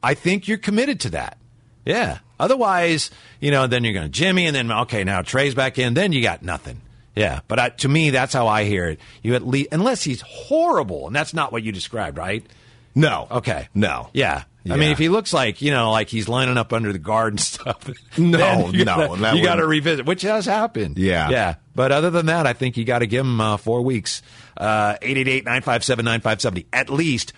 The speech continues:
Speaker 1: Roy in Martinez, ninety-five seven The Game. Roy, what's it gonna take, in your mind, for the Niners to have what you'd consider a successful season?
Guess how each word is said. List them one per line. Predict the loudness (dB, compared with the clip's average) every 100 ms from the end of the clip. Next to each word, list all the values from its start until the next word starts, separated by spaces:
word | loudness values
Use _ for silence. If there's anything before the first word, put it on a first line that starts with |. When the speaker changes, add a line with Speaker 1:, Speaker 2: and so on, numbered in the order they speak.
| -6
Speaker 1:
Roy | 0 2 2
in | 2
Martinez, | 2 2 2 2 2
ninety-five | 2 2 2 0
seven | 2 0
The | 2
Game. | 0 -2 -6 -20 -4
Roy, | 2 4 4
what's | 0 0
it |
gonna | 0 0
take, | 2 2 2 -2 -8 _ _
in | 2
your | 4 4
mind, | 4 2
for | 2
the | 2
Niners | 2 0
to | 2 2
have | 4 2
what | 0 -2
you'd | 0 0 0
consider | 0 2 2
a | 0
successful | 0 0 0 0 -2
season? | -2 -2 -4